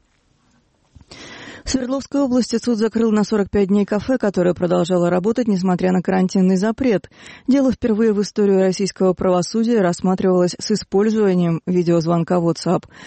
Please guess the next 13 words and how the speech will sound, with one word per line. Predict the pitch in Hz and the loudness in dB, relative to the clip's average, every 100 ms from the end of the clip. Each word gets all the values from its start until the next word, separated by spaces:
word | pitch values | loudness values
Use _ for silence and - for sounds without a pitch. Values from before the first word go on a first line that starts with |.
| - - | -20 -4
Об | 254 254 | 0 0
этом | 262 202 | 2 -2
рассказал | 175 - 180 196 | -2 -2 -2 -2
в | 208 | -2
своём | 180 175 | -2 -2
Telegram-канале | 170 170 160 170 165 170 180 208 196 | 0 -2 0 0 0 0 0 2 0
руководитель | 180 175 175 175 175 | 0 0 0 0 -2
международной | 170 165 170 175 175 160 170 170 - - | -2 0 0 2 0 0 0 -2 -6 -4
правозащитной | 180 170 175 - 180 175 | -2 0 -2 -2 -2 0
группы | 175 170 - | 2 0 -2
"Агора" | 175 175 220 220 220 - | -2 0 0 0 -4 -4
Павел | 175 165 165 | -2 -2 -2
Чиков. | 156 - 147 156 151 | -4 -6 -4 -4 -4